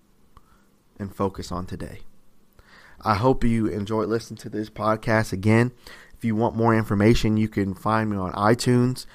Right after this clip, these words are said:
When the Scriptures Become Real, you can find it on Spotify. You can find it on Instagram at Jordan A Pugh twenty-six.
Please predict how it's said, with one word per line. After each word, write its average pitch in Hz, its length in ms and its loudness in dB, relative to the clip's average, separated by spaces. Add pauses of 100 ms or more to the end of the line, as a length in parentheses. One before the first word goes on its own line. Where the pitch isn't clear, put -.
(220)
When 113 160 -4
the 104 60 -4
Scriptures 113 400 -6
Become 110 360 -6
Real, 120 280 0
you 107 120 -6
can 104 140 -10
find 104 240 -4
it 87 60 -6
on 92 120 -8
Spotify. 113 720 4 (400)
You 110 100 -8
can 107 100 -18
find 113 180 -6
it 101 40 -4
on 95 160 -6
Instagram 117 840 -4
at 95 200 -4
Jordan 110 420 2
A 104 160 -2
Pugh 117 280 -4
twenty-six. 110 760 -2